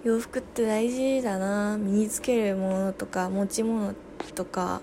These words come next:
環境ってすごい大事だなって思ったっ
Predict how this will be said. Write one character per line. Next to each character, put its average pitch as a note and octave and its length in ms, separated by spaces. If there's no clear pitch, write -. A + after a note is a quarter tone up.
環 A3+ 260
境 A#3 200
っ - 20
て A3+ 160
す - 200
ご A#3 160
い G#3+ 80
大 G3+ 220
事 G#3 100
だ F#3+ 140
な F3 260
っ - 20
て - 320
思 F#2+ 200
っ - 20
た D2+ 100
っ - 20